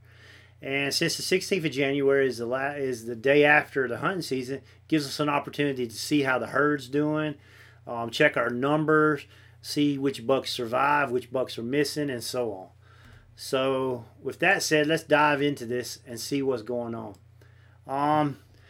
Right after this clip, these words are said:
the main part is we wanna see which bucks made it. And f-,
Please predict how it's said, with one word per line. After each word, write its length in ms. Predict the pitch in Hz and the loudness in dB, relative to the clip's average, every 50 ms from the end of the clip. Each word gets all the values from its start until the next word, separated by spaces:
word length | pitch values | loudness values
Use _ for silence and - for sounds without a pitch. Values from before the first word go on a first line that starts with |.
| - - - - _ _ _ _ _ _ _ _ _ - | -20 -20 -20 -20 _ _ _ _ _ _ _ _ _ -20
the 320 | - 170 175 180 180 185 175 | -18 -16 -14 -10 -8 -2 2
main 320 | 180 208 226 240 233 220 | 4 4 6 6 4 4
part 320 | - 165 160 151 147 147 | 6 6 8 8 8 8
is 240 | 143 147 156 160 143 | 8 6 6 4 4
we 60 | 139 147 | 2 2
wanna 100 | 156 147 | 2 2
see 160 | - - 160 | 2 2 2
which 220 | 160 151 - - | 2 2 2 4
bucks 280 | 139 156 170 - - - | 6 6 6 4 2 -4
made 260 | 117 113 110 107 101 | -8 -6 -6 -6 -6
it. 100 | - - _ - | -8 -12 _ -16
And 560 | - 123 127 135 139 139 139 139 139 131 113 - - _ _ _ _ _ _ _ _ _ _ _ _ _ _ _ - | -12 -8 -6 -4 -4 -2 -2 -4 -4 -6 -8 -12 -18 _ _ _ _ _ _ _ _ _ _ _ _ _ _ _ -20
f-, 180 | - - - | -20 -20 -20